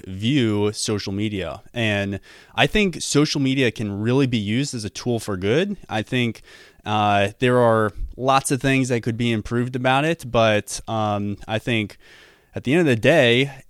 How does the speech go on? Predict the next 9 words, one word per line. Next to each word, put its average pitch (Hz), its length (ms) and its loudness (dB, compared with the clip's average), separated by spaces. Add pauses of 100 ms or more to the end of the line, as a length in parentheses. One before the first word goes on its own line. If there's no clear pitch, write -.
(600)
all 127 180 2
of 139 80 0
that 127 180 2
stuff 127 280 0
is 107 400 -2
really 123 220 0
within 107 260 -2
your 95 120 -4
control. 92 600 -6